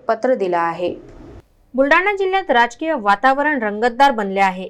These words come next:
स्थानिक स्वराज्य संस्थांच्या निवडणुका जवळ येत असतानाच शिंदे गटाने भारतीय जनता पक्षाला थेट पत्र देत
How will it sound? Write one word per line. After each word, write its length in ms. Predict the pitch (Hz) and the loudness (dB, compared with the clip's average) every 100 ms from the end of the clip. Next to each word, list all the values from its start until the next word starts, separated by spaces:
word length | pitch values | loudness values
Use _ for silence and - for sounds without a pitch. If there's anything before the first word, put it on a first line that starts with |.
| _ | _
स्थानिक 380 | - 208 196 196 | -12 -6 -4 -6
स्वराज्य 400 | - 190 190 202 | -4 -2 -2 -6
संस्थांच्या 640 | - 196 185 233 247 262 269 | -8 -10 -8 -8 -6 -4 -4
निवडणुका 640 | 226 226 247 254 262 269 | -6 -6 -6 -6 -6 -6
जवळ 300 | 196 190 208 | -6 -6 -8
येत 300 | 185 208 202 | -8 -8 -10
असतानाच 520 | 180 233 254 262 254 _ _ _ - | -8 -6 -2 -2 -2 _ _ _ -4
शिंदे 340 | 320 320 370 | 0 2 2
गटाने 440 | 349 339 330 339 | 2 2 0 -2
भारतीय 420 | 302 240 220 311 311 | -6 -6 -4 -6 -4
जनता 280 | 302 285 | -4 -2
पक्षाला 480 | 302 240 - 262 269 | -2 -4 -4 -2 -2
थेट 440 | 277 _ - 247 262 - | -4 _ 0 0 0 -6
पत्र 260 | 220 226 220 | -6 -4 -6
देत 240 | 196 | -4